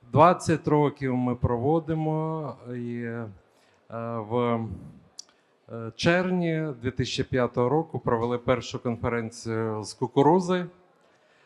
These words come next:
Е, потім у нас була по комбікормам, по тваринництву також, так що у нас дуже велика історія заходів. Зараз ми, ну, не так, е, ем, часто проводимо, але проводимо от такі події на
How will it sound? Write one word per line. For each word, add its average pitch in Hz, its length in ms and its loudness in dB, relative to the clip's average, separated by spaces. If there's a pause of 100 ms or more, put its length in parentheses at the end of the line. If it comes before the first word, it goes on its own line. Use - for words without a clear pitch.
(400)
Е, 120 500 -2
потім 139 340 4
у 127 80 2
нас 123 240 -2
була 120 380 2
по 120 320 0
комбікормам, 123 1000 -2 (100)
по 113 100 2
тваринництву 151 920 0
також, 143 600 -2
так 135 240 -6
що 123 140 -6
у 107 40 -8
нас 120 200 -2
дуже 117 240 -4
велика 117 400 -6
історія 113 560 -2
заходів. 147 600 -4 (640)
Зараз 127 500 0
ми, 117 440 0 (100)
ну, 120 180 0
не 117 120 0
так, 117 420 -6
е, 117 40 -8 (680)
ем, 107 560 -10
часто 113 420 -4
проводимо, 165 760 0
але 113 240 -4
проводимо 123 680 -4
от 113 120 -10
такі 117 260 -8
події 120 560 -6
на 113 500 -6